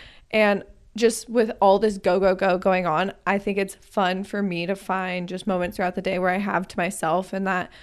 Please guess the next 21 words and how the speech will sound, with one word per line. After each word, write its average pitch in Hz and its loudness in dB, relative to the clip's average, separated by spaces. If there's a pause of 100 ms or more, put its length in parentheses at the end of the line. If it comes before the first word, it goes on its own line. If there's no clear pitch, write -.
(260)
I 196 2
can 202 -6
kind 190 -2
of 190 -8
recharge. 185 -2
And 190 -6
one, 190 0
I'm 175 -2
off 180 -2
my 185 0
phone, 185 -4
and 185 -8
two, 196 -6
I'm 180 -4
just 180 -10
kind 180 -4
of 185 -6
spending 175 -4
time 170 -4
with 190 -4
myself. 214 2